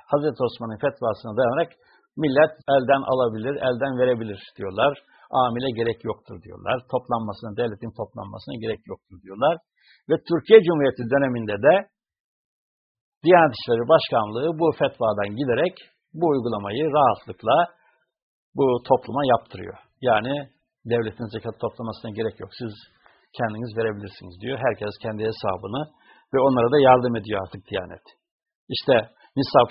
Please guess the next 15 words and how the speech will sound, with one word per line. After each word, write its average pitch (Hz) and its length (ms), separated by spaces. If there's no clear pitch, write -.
şudur, 127 320
şu - 240
kadar 123 200
verilir, 120 340
işte - 160
şöyle 131 240
hesaplayacaksınız, 107 800
böyle 120 200
hesaplayacaksınız 104 840
diye 117 200
millete 110 360
de 135 60
yardım 98 340
ediyor. - 220
Ama 151 220